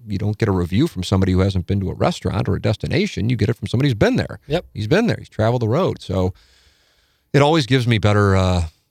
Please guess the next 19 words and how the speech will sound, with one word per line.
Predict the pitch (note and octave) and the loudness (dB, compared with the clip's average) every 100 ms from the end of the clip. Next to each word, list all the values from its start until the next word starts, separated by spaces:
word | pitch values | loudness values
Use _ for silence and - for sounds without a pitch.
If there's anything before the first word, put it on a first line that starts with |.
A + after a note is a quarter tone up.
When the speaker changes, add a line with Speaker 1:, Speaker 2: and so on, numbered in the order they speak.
| _ | _
Speaker 1:
better | A#2 G#2+ G2 | 0 2 2
perspective. | - F#2 - F#2+ F2+ E2+ | 0 -4 -2 -2 -2 -4
So | - | 0
yeah, | C3 | 0
my | G2 B2 | 2 0
sound | C3+ C3 B2+ | 0 -2 -2
story | - A#2+ | 0 0
dot | G#2+ G2+ - | 2 0 0
com | G2+ F#2+ F2+ - | -2 0 -2 -2
or | A#2 A2 F#2+ | 0 0 0
go | G2+ F#2+ | -2 -2
online. | F#2+ F#2 F2 F2 E2+ F2+ - - | 0 -2 -2 -2 -2 -4 -8 -8
Uh, | F2 E2+ E2 | -4 -4 -4
there | E2+ | -4
it | |
is | F2 | -4
again. | F2 A2+ F2+ | -2 -2 -2
Or, | F2+ A2 F#2+ A2 | 0 0 2 -2
uh, | - F2+ F2 F2 E2+ E2+ F2 | -2 -2 0 -2 -2 -6 -8